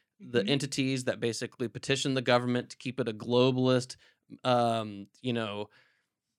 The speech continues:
Speaker 1: bastardization of what it was supposed to be. America's supposed to be a nationalist country. We're supposed to produce our own stuff here on our soul,
Speaker 2: And
Speaker 1: so-,
Speaker 2: we can.
Speaker 1: shores. We can. We're supposed to be
Speaker 2: Mm-hmm.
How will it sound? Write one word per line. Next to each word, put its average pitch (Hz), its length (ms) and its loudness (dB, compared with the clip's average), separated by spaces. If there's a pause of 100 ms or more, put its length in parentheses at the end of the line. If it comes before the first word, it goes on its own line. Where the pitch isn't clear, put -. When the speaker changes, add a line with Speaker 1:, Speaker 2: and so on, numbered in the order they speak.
(260)
Speaker 1:
bastardization 123 1120 4
of 110 120 -4
what 117 120 6
it 107 80 4
was 113 100 -4
supposed 123 300 2
to 107 60 -4
be. 104 280 -2
America's 143 460 4
supposed 139 260 0
to 131 80 0
be 131 180 0
a 117 60 2
nationalist 113 600 -2
country. 127 460 0
We're 117 120 -2
supposed 127 300 -2
to 113 80 -10
produce 123 500 -6
our 143 180 2
own 131 160 0
stuff 120 300 -4
here 123 300 -2
on 127 100 0
our 131 140 0
soul, 104 480 -4
Speaker 2:
And 185 80 -2
Speaker 1:
so-, 202 60 0
Speaker 2:
we 202 100 0
can. - 60 -8 (200)
Speaker 1:
shores. - 300 -4 (200)
We 127 120 -2
can. 131 560 2 (200)
We're 120 100 -2
supposed 131 260 0
to 127 60 -4
be 117 60 -8 (200)
Speaker 2:
Mm-hmm. 104 60 -8